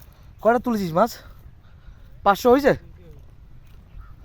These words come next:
ও, দুই তিনটে মাছ ধরে কী হবে? এই যে আমাদের মাঠ, ঘাট। অন্য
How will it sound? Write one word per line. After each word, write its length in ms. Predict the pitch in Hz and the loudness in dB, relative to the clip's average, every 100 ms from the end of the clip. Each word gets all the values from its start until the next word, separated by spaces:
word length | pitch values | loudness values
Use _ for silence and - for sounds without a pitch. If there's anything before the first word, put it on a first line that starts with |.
| - - - - - - - - - - - - - | -20 -20 -20 -20 -20 -20 -20 -20 -20 -20 -20 -20 -14
ও, 80 | 170 269 311 233 | -10 -8 -10 -10
দুই 100 | 202 | -8
তিনটে 180 | 185 190 | -6 -4
মাছ 160 | 185 170 | -2 -4
ধরে 100 | 165 160 | -6 -10
কী 60 | 160 | -10
হবে? 120 | 131 - - - - - - - - - - - - - - - - - - - - - - - - - - 1077 1077 1077 - - - - - - - - - - - - - - - - - - 165 | -12 -16 -20 -20 -20 -20 -20 -20 -20 -20 -20 -20 -20 -20 -20 -20 -20 -20 -20 -20 -20 -20 -20 -20 -20 -20 -20 -20 -20 -20 -20 -20 -20 -20 -20 -20 -20 -20 -20 -20 -20 -20 -20 -20 -20 -20 -20 -20 -18
এই 60 | |
যে 60 | 135 | -16
আমাদের 220 | 139 135 131 | -16 -16 -14
মাঠ, 240 | 135 147 - - - - - - - - - - - - | -12 -12 -14 -20 -20 -20 -20 -20 -20 -20 -20 -20 -20 -14
ঘাট। 240 | 143 151 - - - - - - - - - - - - - - - - - - - - - - - - | -12 -12 -14 -20 -20 -18 -18 -20 -20 -20 -20 -20 -20 -20 -20 -20 -20 -20 -20 -20 -20 -20 -20 -20 -20 -16
অন্য 160 | 160 135 | -12 -10